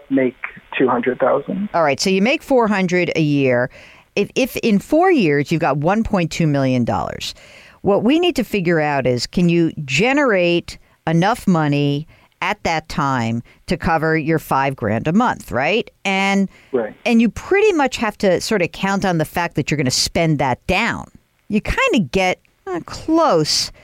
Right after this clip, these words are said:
Speaker 2: I'm still concerned about how long it takes you to get to claim Social Security.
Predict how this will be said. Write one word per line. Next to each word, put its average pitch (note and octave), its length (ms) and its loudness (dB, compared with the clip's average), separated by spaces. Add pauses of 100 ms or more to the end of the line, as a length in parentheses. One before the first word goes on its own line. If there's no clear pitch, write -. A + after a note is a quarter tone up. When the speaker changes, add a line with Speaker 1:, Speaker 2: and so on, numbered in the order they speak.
(360)
Speaker 2:
I'm E4+ 100 0
still C#5+ 280 2
concerned F4 480 0
about A#3 320 0 (320)
how C#4 320 0
long B3 460 4
it F#3+ 160 -2
takes - 340 -2
you G#3 100 2
to E3+ 120 -2
get F3+ 340 -4
to F3+ 80 -6
claim F#3+ 760 0
Social F3+ 460 0
Security. D3+ 880 0